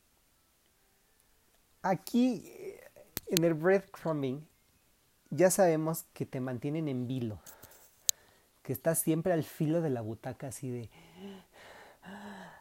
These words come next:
"¿qué va a pasar? ¿Me va a contestar? ¿No me va a contestar? ¿Estaremos bien? ¿Estaremos mal?". Y empieza tu mente otra vez, poderosísima, a decir, "¿Qué hice mal?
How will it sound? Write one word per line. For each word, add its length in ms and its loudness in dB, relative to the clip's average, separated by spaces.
"¿qué 140 0
va 100 6
a 60 0
pasar? 400 -4
¿Me 120 -6
va 100 6
a 60 0
contestar? 640 0
¿No 180 -2
me 80 0
va 120 2
a 40 -6
contestar? 540 -2
¿Estaremos 520 0
bien? 340 0
¿Estaremos 480 0
mal?". 260 0
Y 140 0
empieza 760 2
tu 100 -4
mente 640 -2
otra 240 4
vez, 200 -2
poderosísima, 760 -4
a 100 -2
decir, 400 -4
"¿Qué 160 0
hice 300 -2
mal? 100 -8